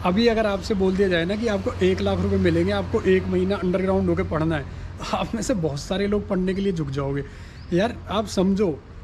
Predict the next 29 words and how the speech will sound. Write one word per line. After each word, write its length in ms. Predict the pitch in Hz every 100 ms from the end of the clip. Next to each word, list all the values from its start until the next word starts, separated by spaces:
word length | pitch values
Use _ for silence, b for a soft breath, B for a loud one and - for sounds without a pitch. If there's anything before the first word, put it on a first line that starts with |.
| -
आप 280 | 190 226 202 170
जब 240 | 214 190
job 240 | 165 190 214
में 160 | 220
आ 60 | 208
जाओगे 300 | 202 196 190
ना, 100 | 240
तो 100 | 247
आपको 280 | 214 - 240
एक 220 | 196 202
लाख 180 | 208 202
रुपए 200 | 214 240
देने 360 | 170 175 214
पड़ेंगे। 520 | 226 226 220 175 156 131 B B -
उल्टा 260 | 196 185 226
होगा, 320 | 202 202 185
पढ़ने 360 | 143 175 180 202
के 80 | 214
लिए 160 | 214
आपको 180 | 214 208
छुट्टी 300 | 190 170 208
लेनी 240 | 202 202
है 80 | 220
तो 120 | 226
आपके 120 | 214 220
पैसे 340 | 196 190 233
कटेंगे। 480 | 214 190 208 202 151 - B B B - -
तो 60 | 208
भाई, 460 | 151 143 220 262